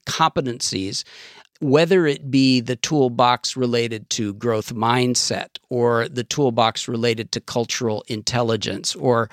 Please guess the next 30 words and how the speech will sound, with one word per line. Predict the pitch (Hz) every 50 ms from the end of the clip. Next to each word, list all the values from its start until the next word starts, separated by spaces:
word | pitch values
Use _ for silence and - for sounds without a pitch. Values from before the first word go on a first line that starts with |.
| - - - - - - _
the | - - 117 127 123 123 -
toolbox | - - 156 139 120 123 120 120 113 - - 139
related | 123 120 123 123 117 117 -
to | - 127 120
emotional | 117 113 117 120 127 135 127 - - 117 110 107
intelligence | 104 - 113 104 104 107 95 110 107 107 - -
or | - 151 143 139 139 139 139 - -
a | 139
toolbox | 123 - - 156 156 151 131 120 127 120 123 120 - - -
related | 135 123 123 127 127 123 127 -
to | - 123 113
specific | - - - _ 131 - - 151 123 120 107 98 107 107 104
disciplines | 107 143 139 - - 151 - - - 120 107 104 107
within | 113 117 - - 127 123 117
the | 110
field | - - - - 180 151 139 131 113 101
that | 92 101 -
students | - - 147 127 120 113 -
are | 117 110
supposed | - 117 117 117 113 - -
to | -
be | 120 113 117
learning. | 127 156 180 180 170 156 127 120 117 - - - - - - - - - _ _ _
And | 160 160 151 151 143 143 135 135 -
we | - 165 190
could | - 175 147 127 - _ _
continue | - 143 127 120 - 160 156 147 131
down | 120 127 123 120 120 123
that | 117 113 110 - - -
list. | 131 131 139 147 135 120 110 - - - -